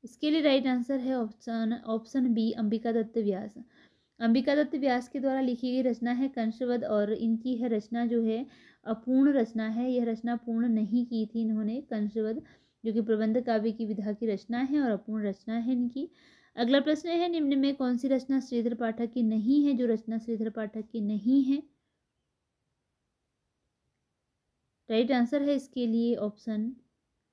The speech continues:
डी, शंकर सरोज। यह रचना श्रीधर पाठक की नहीं है। इसके अतिरिक्त वनाष्टक, जॉर्ज वंदना और स्वर्गीय वीणा, वनाष्टक, जॉर्ज वंदना,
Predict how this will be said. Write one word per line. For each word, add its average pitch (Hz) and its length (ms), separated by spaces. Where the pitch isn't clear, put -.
डी, 240 400
शंकर 254 400
सरोज। 202 400
यह 240 140
रचना 240 360
श्रीधर 233 460
पाठक 220 380
की 220 280
नहीं 226 420
है। 262 260
इसके 254 300
अतिरिक्त 285 300
वनाष्टक, 240 640
जॉर्ज 208 400
वंदना 208 540
और 208 140
स्वर्गीय 240 600
वीणा, 202 380
वनाष्टक, 220 560
जॉर्ज 220 300
वंदना, 240 640